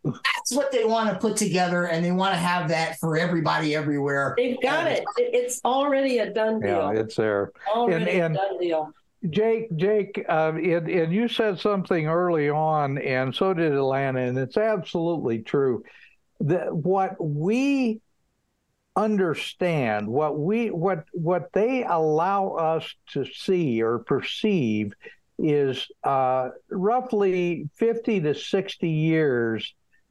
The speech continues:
Speaker 3: behind where their technology has advanced to. And, and I, I mean, if you wanna look at somebody who is, uh, invested in this technology beyond anything you can possibly imagine,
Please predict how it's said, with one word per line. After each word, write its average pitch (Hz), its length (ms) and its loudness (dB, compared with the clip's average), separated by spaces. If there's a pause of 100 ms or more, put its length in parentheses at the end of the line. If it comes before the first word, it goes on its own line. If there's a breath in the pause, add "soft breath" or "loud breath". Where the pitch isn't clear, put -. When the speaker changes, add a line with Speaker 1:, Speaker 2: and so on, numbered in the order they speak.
(180)
Speaker 3:
behind 135 680 0 (100)
where 147 220 2
their 156 220 0
technology 139 1040 -2
has 113 200 -2
advanced 123 840 -2
to. 104 320 0 (320 loud breath)
And, 143 340 0
and 135 360 0 (280 loud breath)
I, 156 280 0
I 156 160 2
mean, 165 200 0
if 147 200 -2
you 214 100 2
wanna 226 320 0
look 190 320 0
at 151 180 0
somebody 170 840 0
who 151 240 -2
is, 127 560 0 (580)
uh, 117 380 2 (260)
invested 175 1000 0
in 175 280 0
this 165 260 0
technology 160 960 0
beyond 143 600 0
anything 170 640 0
you 156 160 0
can 127 200 -2
possibly 190 760 0
imagine, 143 760 0